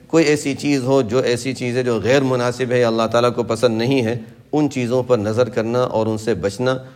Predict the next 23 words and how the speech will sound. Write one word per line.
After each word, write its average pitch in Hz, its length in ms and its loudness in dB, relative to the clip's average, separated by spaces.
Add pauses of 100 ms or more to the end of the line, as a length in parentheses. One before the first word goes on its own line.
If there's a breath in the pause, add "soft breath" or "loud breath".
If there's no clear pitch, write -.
یہی 113 320 -2
بنیادی 110 340 -2
تقوی 90 380 -4
ہے۔ - 140 -14 (520)
تقوی 110 340 -2
کے 113 100 -2
بارے 107 260 0
میں 104 140 -2 (440)
جو 101 320 2
مشہور 117 360 -4
ہے 95 80 -4
نا 117 80 -4 (300)
کہ 110 60 -2
عمر 117 240 2
رضی 107 200 0
اللہ 104 380 2
تعالیٰ 104 260 0
عنہ 110 120 0
نے 104 100 0
پوچھا 101 300 -2
تھا 107 140 -2
صحابی 104 380 -4
سے 104 180 -4